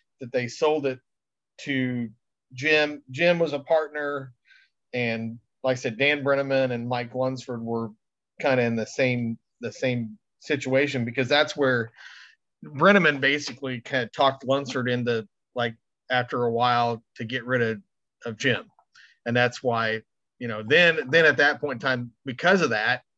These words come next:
people were like, "Hey, if Jim Dickerson's not there, we're not buying any pro-," I mean,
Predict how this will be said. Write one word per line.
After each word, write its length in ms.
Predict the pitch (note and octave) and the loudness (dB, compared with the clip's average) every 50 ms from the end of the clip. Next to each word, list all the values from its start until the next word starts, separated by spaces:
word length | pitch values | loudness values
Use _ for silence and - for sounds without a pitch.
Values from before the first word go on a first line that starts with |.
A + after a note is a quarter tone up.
| _ _ - _ _ _ | _ _ -20 _ _ _
people 280 | - F3+ F3 B2 - C3+ | -8 -8 -6 -6 -6 -2
were 100 | C3 B2+ | 0 2
like, 240 | A#2+ A#2+ A#2+ A2+ - | 2 2 0 0 -2
"Hey, 200 | C3 C3+ B2+ A#2 | -2 -4 -4 -4
if 80 | A2+ - _ - | -6 -12 _ -4
Jim 140 | - F#3 G3 | -2 0 2
Dickerson's 460 | D3+ D#3+ D3 C#3+ - - B2 B2 - | 2 0 0 -2 -4 -6 -6 -6 -4
not 180 | B2 A#2 A2+ - | -4 -6 -4 -4
there, 160 | A#2 A2+ A#2 | -2 -2 -2
we're 100 | B2+ D3 | -2 0
not 260 | F3 D#3 A#2 G2+ G2 | 0 0 0 -2 -2
buying 340 | - B2 B2+ C3 B2+ A#2+ A#2 | 0 2 4 4 2 2 0
any 160 | A2+ A2+ G#2 | -4 -6 -10
pro-," 180 | - - C3 - A2+ | -12 -12 -12 -8 -4
I 60 | B2 | -2
mean, 220 | C3 A#2+ A2+ B2 | -2 -2 -2 -2